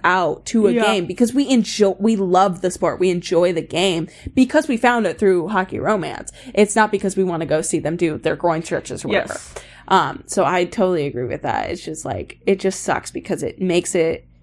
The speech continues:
Speaker 1: it, like, they talk a lot about this on Twitter too, just, like, hockey Twitter talking about it, and people are saying it's so,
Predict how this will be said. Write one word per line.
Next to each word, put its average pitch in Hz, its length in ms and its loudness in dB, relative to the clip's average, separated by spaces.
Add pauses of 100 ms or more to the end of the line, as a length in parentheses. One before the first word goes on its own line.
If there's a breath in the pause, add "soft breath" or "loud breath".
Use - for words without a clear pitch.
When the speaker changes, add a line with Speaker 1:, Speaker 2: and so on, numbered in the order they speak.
(1000)
Speaker 1:
it, - 180 0
like, 135 480 -2
they 196 160 4
talk 208 220 0
a 214 60 4
lot 185 200 2
about 160 240 -2
this 175 180 -2
on 170 120 -6
Twitter 160 320 0
too, 160 280 -2
just, 156 240 -8
like, 156 240 -6
hockey 170 300 -4
Twitter 143 240 -8
talking 147 260 -8
about 147 140 -6
it, - 180 -8
and 160 180 -10
people 165 240 -2
are 151 40 -2
saying 143 260 -4
it's 160 200 -6
so, 151 440 -2